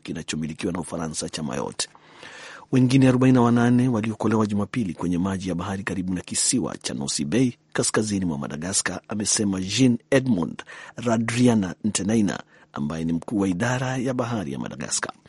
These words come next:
Serikali ya Somalia Jumapili hii imesema kuwa watu ishirini na nne walikufa bila kutoa maelezo zaidi ya kilichosababisha ajali hiyo. Boti hizo ziliondoka Somalia Novemba mbili zikiwa zimebeba watu sabini na watatu,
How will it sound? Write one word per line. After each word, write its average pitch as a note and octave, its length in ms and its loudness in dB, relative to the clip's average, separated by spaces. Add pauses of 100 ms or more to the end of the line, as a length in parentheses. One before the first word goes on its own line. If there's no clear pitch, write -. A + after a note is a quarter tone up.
(680)
Serikali B2+ 480 6
ya B2+ 60 8
Somalia B2 520 4
Jumapili B2 460 0
hii C#3 120 4
imesema G2+ 680 -2
kuwa G#2 220 -2
watu A2 280 -2
ishirini G#2 260 0
na G#2 40 2
nne G#2+ 120 4
walikufa B2 640 -4
bila A#2+ 240 -2
kutoa G#2+ 280 -4
maelezo F#2+ 420 0
zaidi F2 440 -4
ya - 60 -8
kilichosababisha F2 800 -4
ajali D#2 300 -8
hiyo. D#2+ 280 0 (680)
Boti - 280 -2
hizo B2 240 6
ziliondoka B2+ 480 2
Somalia A#2 480 0
Novemba G#2 360 0
mbili B2+ 460 0
zikiwa B2 320 -4
zimebeba G#2 420 0
watu G2+ 280 -6
sabini G2 320 0
na F2+ 60 -2
watatu, - 500 -4